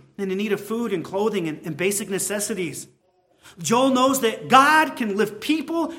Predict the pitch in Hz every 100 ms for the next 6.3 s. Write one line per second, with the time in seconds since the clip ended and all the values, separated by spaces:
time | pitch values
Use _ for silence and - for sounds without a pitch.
0 | - 277 302 240 226 208 226 269 269 233
1 | - 226 220 180 131 - - _ _ _
2 | _ _ _ - 175 226 277 233 226 147
3 | 156 285 254 - 151 135 - - _ _
4 | _ _ _ _ 240 226 196 190 262 269
5 | 233 202 262 302 - - - 151 208 226
6 | 208 196 175